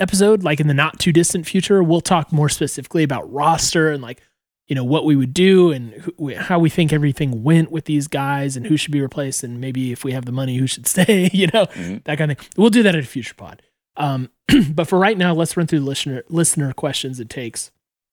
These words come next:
Speaker 1: Um, starting off with Robin, who says, "I think it's just a sacrifice to play in on the curse. If L C S does bad every week, then Valorant will pop off."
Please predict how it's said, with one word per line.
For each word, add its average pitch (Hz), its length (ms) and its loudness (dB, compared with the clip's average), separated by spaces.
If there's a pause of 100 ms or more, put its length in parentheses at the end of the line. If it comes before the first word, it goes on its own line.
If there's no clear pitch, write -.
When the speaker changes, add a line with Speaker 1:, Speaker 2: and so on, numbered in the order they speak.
(1000)
Speaker 1:
Um, 131 380 -6 (180)
starting 208 320 -2
off 185 140 -2
with 143 160 -2
Robin, 131 420 -6 (640)
who 185 100 4
says, 170 360 0 (100)
"I 196 160 2
think 247 340 -2
it's - 220 -4
just 202 260 -2
a 151 60 -8
sacrifice 165 840 0
to 131 120 -8
play 175 440 0
in 165 360 -2
on 143 240 -6
the 123 80 -8
curse. - 540 -4 (480)
If - 240 -8
L 196 140 0
C 208 180 2
S 190 120 0
does 160 220 0
bad 135 420 -2
every 151 360 0
week, 113 460 -8
then 110 240 -6
Valorant 107 540 -10
will 107 160 -12
pop 113 300 -8
off." 95 360 -12